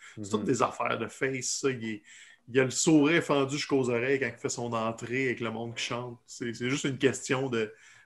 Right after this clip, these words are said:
Speaker 1: de jouer la note différemment. Puis Jericho, tu sais, le Inner Circle pourrait être face sans à peu près rien changer. Tu kick out M J F,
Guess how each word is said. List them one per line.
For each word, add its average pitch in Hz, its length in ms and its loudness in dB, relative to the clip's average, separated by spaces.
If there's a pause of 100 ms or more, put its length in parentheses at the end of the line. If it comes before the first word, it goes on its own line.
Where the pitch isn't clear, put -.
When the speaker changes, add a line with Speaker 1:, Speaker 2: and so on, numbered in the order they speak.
Speaker 1:
de 127 100 6
jouer 135 300 6
la 139 160 8
note 131 320 0
différemment. 120 760 2
Puis 117 120 -8
Jericho, 120 360 4
tu 180 140 10
sais, 180 140 8 (100)
le 147 240 8
Inner 214 180 4
Circle 175 520 4
pourrait 139 300 2
être 131 100 -2
face 143 640 -2 (180)
sans 139 320 0
à 135 60 6
peu 139 120 0
près 139 220 0
rien 120 260 -2
changer. 113 520 -2
Tu - 180 -2
kick 143 220 2
out 139 200 2
M 120 160 -4
J 113 280 0 (100)
F, - 160 -16